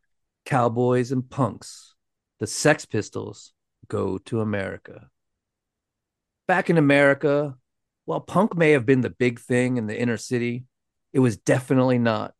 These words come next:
catching on with mass popular culture like in England. In the States, the biggest sellers were the Bee Gees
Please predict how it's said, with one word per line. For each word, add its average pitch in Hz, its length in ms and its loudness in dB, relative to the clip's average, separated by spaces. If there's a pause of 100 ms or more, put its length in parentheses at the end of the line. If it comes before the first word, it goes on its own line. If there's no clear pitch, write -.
catching 127 380 -2
on 101 260 -2
with 101 160 -6
mass 110 380 -2
popular 113 480 -4
culture 107 580 -6 (460)
like 104 200 0
in 104 100 -4
England. 104 580 -2 (680)
In 131 80 4
the 143 100 6
States, 147 640 0
the 110 120 -8
biggest 123 380 0
sellers 131 480 2
were 104 120 -4
the 92 100 -10
Bee 127 280 2
Gees 175 600 -4